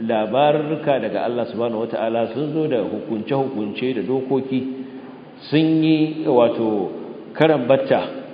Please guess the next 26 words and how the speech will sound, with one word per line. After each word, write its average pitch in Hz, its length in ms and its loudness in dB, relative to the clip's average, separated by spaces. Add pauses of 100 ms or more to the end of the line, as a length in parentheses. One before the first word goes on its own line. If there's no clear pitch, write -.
(140)
sun 147 140 -2
yi 160 60 2
artabu 147 500 4
da 120 80 2
mutanensu, 110 720 -2
mutanensu 143 540 2
sun 139 180 -4
ƙaryata 151 480 2
su, 185 140 -4 (640)
kuma 156 240 6
Allah 160 220 8
ya - 40 8
halaka 135 300 2
mutanen. 110 400 -6 (1040)
Haka 143 280 2
kuma 147 240 0
duk 156 160 -6 (100)
sanda 175 240 2
wani 151 160 2
annabi 139 440 -2
ya 156 60 0
bayyana, 147 420 -2
ya 135 160 0
yi 165 120 4
da'awa, 139 420 2
aka 170 100 -8